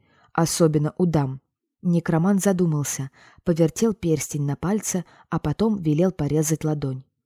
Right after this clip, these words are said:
«Зачем?» — опешила я и на всякий случай спрятала руки за спину. «Чокнутый, однозначно. Чтобы родство проверить, если сотворю что-то из твоей крови,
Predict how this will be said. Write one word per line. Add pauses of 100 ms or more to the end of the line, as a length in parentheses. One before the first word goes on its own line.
(240)
«Зачем?» — (300)
опешила
я (240)
и
на
всякий
случай
спрятала
руки
за
спину. (360)
«Чокнутый, (140)
однозначно. (380)
Чтобы
родство
проверить, (240)
если
сотворю
что-то
из
твоей
крови,